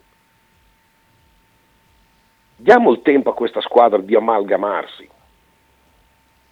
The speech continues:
Avevamo la pugnetta della lingua, adesso la lingua è scomparsa.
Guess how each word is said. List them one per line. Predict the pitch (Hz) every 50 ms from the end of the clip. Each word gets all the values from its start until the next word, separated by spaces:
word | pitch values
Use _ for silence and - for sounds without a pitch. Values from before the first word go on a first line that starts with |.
| _ _ _ _ _ _ _ _ _ _ _ _ _ _ _ _ _ -
Avevamo | - 147 160 156 160 185 180 170
la | 175 175 -
pugnetta | - - 175 175 165 190 190 - - 156
della | 151 156 151 151
lingua, | 151 175 208 214 190 143 117 107 90 85 - - _ _
adesso | - - 131 180 190 - 175
la | 151 139 147
lingua | 156 190 233 262 226 175 165
è | -
scomparsa. | - - - 180 180 180 180 190 143 90 71 65 - - - -